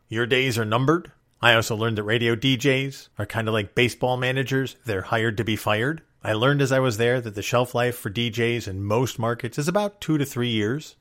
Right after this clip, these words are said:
Then they either get bored or fired and move on to someplace else, either a bigger market or a different sounding station. And it's not like you move from small town New Jersey to medium-sized town New Jersey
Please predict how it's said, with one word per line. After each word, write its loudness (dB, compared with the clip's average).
Then 0
they 2
either 2
get 0
bored 2
or 2
fired 0
and 2
move 4
on 2
to -2
someplace 0
else, -2
either 2
a 4
bigger 4
market 0
or 0
a -8
different -2
sounding -2
station. -6
And 2
it's 0
not 4
like 4
you 6
move 4
from 2
small 2
town 2
New 0
Jersey 0
to 0
medium-sized 0
town 0
New -2
Jersey -6